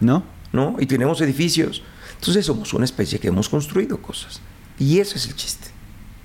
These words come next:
Speaker 1: Es, es, es un agasajo el escucharte,
Speaker 2: Muchas
Speaker 1: el
Speaker 2: gracias.
Speaker 1: No, es que de verdad, porque te, te cuestiona. Obviamente si quieres eso, porque también te puedo debatir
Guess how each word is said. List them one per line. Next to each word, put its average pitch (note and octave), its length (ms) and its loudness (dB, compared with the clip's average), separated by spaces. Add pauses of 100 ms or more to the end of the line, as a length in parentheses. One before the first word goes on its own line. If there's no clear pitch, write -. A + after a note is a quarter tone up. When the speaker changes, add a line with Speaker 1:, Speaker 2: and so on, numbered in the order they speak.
(1000)
Speaker 1:
Es, - 420 0
es, - 760 0
es B2+ 180 0
un F3+ 100 8
agasajo G2+ 760 0 (520)
el A2+ 120 4
escucharte, A2 760 0
Speaker 2:
Muchas A2 260 0
Speaker 1:
el A2 100 4
Speaker 2:
gracias. G#2+ 400 0 (180)
Speaker 1:
No, F#3+ 220 4
es F3+ 160 2
que A3 140 4
de D3+ 200 2
verdad, C#3 380 4
porque B2+ 240 2
te, C3 380 2 (180)
te C#3 100 2
cuestiona. C#3 600 2 (1400)
Obviamente C#3 420 4
si - 140 -4
quieres G#2+ 340 2
eso, G#2+ 220 2
porque G#2 180 2
también A#2+ 260 6
te C#3 60 2
puedo C3 220 4
debatir G#2 420 0